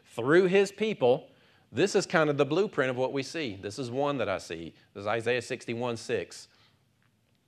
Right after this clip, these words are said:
And he's talking to Israel, or other words, his people. And we see in Galatians three that the, now the defined children of Abraham, which is, "But you,"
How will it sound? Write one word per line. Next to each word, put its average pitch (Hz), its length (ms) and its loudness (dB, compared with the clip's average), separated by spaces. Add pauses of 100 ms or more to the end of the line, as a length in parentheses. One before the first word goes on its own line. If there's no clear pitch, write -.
(160)
And 117 100 -2
he's 107 140 -6
talking 151 380 2
to 151 180 -2 (300)
Israel, 113 520 0 (340)
or 123 200 0
other 131 220 2
words, 117 400 2
his 143 300 0
people. 135 580 -2 (260)
And 107 80 -8
we 117 80 -2
see 135 140 -6
in 127 160 -4
Galatians 120 640 -2
three 139 580 -2 (260)
that 117 380 0
the, 113 320 -6 (240)
now 143 720 4 (240)
the 113 440 -4 (200)
defined 131 800 -2
children 131 600 2
of 110 220 -4
Abraham, 113 720 -2
which 120 280 -4
is, 113 300 0 (200)
"But 139 260 4
you," 139 600 4